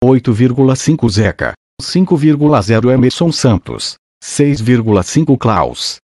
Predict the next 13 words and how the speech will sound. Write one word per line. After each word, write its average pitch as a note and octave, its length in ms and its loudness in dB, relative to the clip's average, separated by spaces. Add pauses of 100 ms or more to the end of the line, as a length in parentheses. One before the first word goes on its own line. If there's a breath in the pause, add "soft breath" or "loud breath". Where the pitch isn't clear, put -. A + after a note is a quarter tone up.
(180)
sete C#3+ 380 -2
vírgula C#3 460 2
zero; G#2+ 340 2
Natanael, A2+ 680 2 (280)
cinco F3+ 340 0
vírgula D3 460 2
zero; A2 260 0
Ritelli, A2+ 520 0 (260)
cinco F3+ 380 0
vírgula D3 440 2
zero; A2+ 260 0
Bruno A2+ 280 2
Silva, F2 460 -2